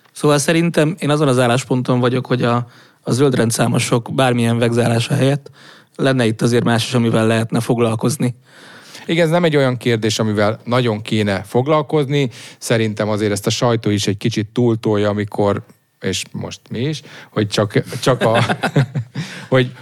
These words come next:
Speaker 2: hogy ezzel kell, mert azért vannak ennél tényleg nagyobb problémák is, de, de ugyanakkor azt, azt a pár ezer embert az zavarja, hogy tényleg eddig volt egy, egy, ö, előnyük, és ezt most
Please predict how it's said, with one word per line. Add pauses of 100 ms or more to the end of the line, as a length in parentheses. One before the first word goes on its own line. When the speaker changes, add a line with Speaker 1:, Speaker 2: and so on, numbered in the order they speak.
Speaker 2:
hogy
ezzel
kell,
mert
azért
vannak
ennél
tényleg
nagyobb
problémák
is, (380)
de,
de
ugyanakkor
azt, (280)
azt
a
pár
ezer
embert
az
zavarja,
hogy
tényleg
eddig
volt
egy,
egy,
ö, (420)
előnyük,
és
ezt
most